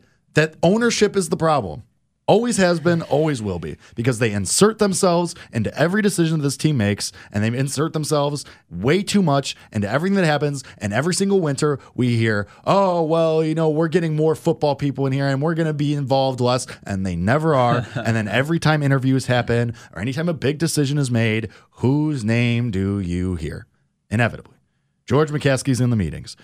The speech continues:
Speaker 1: George McCaskey's in the building.
Speaker 2: He's picking
Speaker 1: George
Speaker 2: up
Speaker 1: McCaskey's
Speaker 2: guys from the
Speaker 1: there.
Speaker 2: airport.
Speaker 1: Yes.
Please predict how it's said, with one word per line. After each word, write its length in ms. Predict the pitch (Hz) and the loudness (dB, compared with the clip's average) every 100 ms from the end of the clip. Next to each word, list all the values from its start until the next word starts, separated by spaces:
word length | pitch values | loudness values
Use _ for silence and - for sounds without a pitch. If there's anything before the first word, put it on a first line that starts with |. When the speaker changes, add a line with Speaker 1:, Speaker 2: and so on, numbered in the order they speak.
| - | -4
Speaker 1:
George 160 | 113 143 | -2 0
McCaskey's 500 | 156 143 139 139 127 | 0 -2 0 -2 0
in 60 | |
the 100 | 127 | 0
building. 280 | 110 78 - | 0 -4 -6
Speaker 2:
He's 140 | 113 - | -12 -4
picking 160 | 151 | 2
Speaker 1:
George 120 | 123 | 4
Speaker 2:
up 120 | 143 147 | 4 2
Speaker 1:
McCaskey's 220 | 147 139 | 2 4
Speaker 2:
guys 200 | 143 131 | 2 4
from 80 | 120 | 4
the 60 | |
Speaker 1:
there. 60 | 110 | 2
Speaker 2:
airport. 360 | 98 - 90 - | -2 -6 -16 0
Speaker 1:
Yes. 500 | 117 120 - - - | 2 2 -2 -10 -10